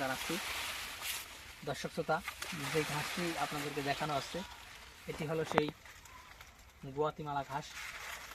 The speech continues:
আমেরিকান ফাইভ জি ঘাস। দর্শক শ্রোতা, এই ঘাসটি আপনি আপনার খামারের যে কোনো গবাদি পশুর জন্য চাষ করতে পারেন। এটি খুবই নরম এবং মিষ্টি ঘাস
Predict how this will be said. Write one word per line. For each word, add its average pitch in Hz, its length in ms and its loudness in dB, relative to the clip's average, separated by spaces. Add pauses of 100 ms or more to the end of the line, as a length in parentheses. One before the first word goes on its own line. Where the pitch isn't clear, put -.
(440)
আমেরিকান 143 340 0 (100)
ফাইভ 135 220 2
জি 147 160 2
ঘাস। 156 120 2 (800)
দর্শক 165 260 0
শ্রোতা, 175 200 6 (140)
এই 156 140 0
ঘাসটি 147 320 -4 (960)
আপনি 156 240 -2 (880)
আপনার 151 300 2
খামারের 143 400 6
যে 143 120 4
কোনো 156 200 2
গবাদি 139 300 4
পশুর 151 300 -2
জন্য 139 120 -2 (100)
চাষ - 200 2
করতে 143 240 -6
পারেন। 156 240 2
এটি 160 200 -10
খুবই 160 220 0 (1080)
নরম 156 260 6 (100)
এবং 151 140 4 (180)
মিষ্টি 147 340 0
ঘাস 151 160 2